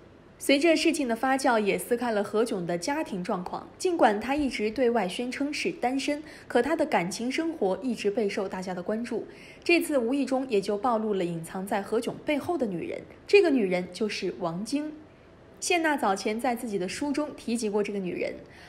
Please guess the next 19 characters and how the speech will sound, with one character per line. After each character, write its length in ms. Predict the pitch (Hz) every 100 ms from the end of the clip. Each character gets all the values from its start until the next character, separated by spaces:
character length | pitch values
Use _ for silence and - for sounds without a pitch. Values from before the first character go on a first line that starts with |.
| -
二 140 | - 269
零 160 | 269
一 40 | 302
二 160 | 269
年 200 | 214 202
的 40 | 208
杂 200 | 190 190
志 160 | 240
上 200 | 226 196
有 120 | 185
一 40 | 170
篇 200 | 170 233
文 180 | 190 202
章， 180 | 254 254 254
也 120 | 190
明 220 | 170 196
确 140 | 370
表 200 | 349 185
示 240 | 170 -